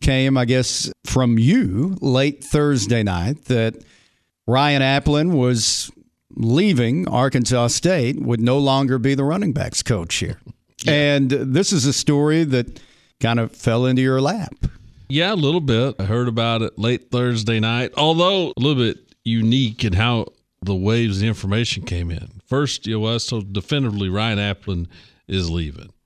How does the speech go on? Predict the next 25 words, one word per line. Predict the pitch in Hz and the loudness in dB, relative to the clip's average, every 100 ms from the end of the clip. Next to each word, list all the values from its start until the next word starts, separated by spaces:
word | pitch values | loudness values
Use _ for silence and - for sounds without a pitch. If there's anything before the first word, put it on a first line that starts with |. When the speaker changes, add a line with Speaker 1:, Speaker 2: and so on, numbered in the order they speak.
| _ _ | _ _
Speaker 2:
Could | 123 | -2
not | 104 123 131 - | 0 0 0 -2
find | 123 110 | 0 2
out | 101 104 | 2 0
or | 104 101 - _ _ _ _ | 0 -2 -4 _ _ _ _
was | 90 92 98 | -10 -6 -2
not | 113 | 0
able | 107 | 0
to | 98 | 0
be | 95 | -2
told | - 107 95 | 0 0 0
where | 95 107 95 95 | 2 2 2 0
for, | 90 - 92 82 - - | -2 -4 -6 -6 -10 -6
just | 110 - | -4 -4
that | 87 | -4
he | 101 | -4
was | 82 | -2
leaving. | 90 78 - - _ _ _ - _ | -4 -4 -10 -20 _ _ _ -20 _
Later | 98 110 135 147 | -2 2 2 2
in | 123 | 2
the | 107 | 2
night, | 104 98 | 2 0
got | - 98 | -2 -4
told | - 107 98 90 | 0 0 0 -4
that | 85 | -6